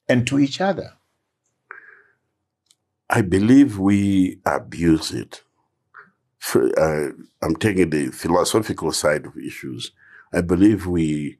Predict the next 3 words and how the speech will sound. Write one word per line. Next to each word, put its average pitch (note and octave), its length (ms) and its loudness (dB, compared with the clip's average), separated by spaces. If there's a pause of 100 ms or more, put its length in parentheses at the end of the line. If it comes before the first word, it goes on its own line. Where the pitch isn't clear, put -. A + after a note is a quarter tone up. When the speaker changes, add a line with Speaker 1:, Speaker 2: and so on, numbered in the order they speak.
(180)
Speaker 2:
abuse, G#2+ 960 2 (680)
uh, - 240 -2
politics - 920 -6